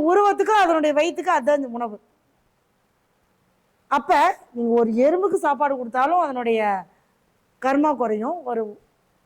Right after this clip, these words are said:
உறவு கொடுத்தாலும் குறையும், ஒரு உயிருக்கு கொடுத்தாலும் குறையும். அப்ப இப்ப என்னால முடியல அப்படிங்கிறவங்க என்ன பண்றது?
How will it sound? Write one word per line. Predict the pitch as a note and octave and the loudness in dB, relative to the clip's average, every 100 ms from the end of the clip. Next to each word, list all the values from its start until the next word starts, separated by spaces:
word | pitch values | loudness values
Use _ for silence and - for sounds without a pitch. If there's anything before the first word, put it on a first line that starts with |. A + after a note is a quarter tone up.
| _ _ _ B3 | _ _ _ 0
உறவு | D#4 F4+ F#4+ - | 2 4 2 -4
கொடுத்தாலும் | B3+ B3+ B3+ B3+ | -6 -2 -2 -2
குறையும், | A3 C4 G4+ E4+ | -4 -6 -4 -2
ஒரு | C4 A3+ - _ _ - | 0 -2 -6 _ _ -4
உயிருக்கு | D#4+ F4 E4+ B3 | 0 0 -2 -6
கொடுத்தாலும் | F#3+ A3+ A#3 | -4 -4 -4
குறையும். | G3+ F3 - - | -6 -10 -12 -16
அப்ப | B3+ D#4+ C#4+ - _ _ _ _ | -2 2 2 0 _ _ _ _
இப்ப | - F#4 | -6 -2
என்னால | E4+ F4 F#4 E4+ | 0 2 2 2
முடியல | F#4+ F#4+ F4 | 4 4 2
அப்படிங்கிறவங்க | D4 D4 D4+ D4 | 0 -2 -2 -4
என்ன | B3+ A#3 | -6 -6
பண்றது? | G3 E3+ | -10 -14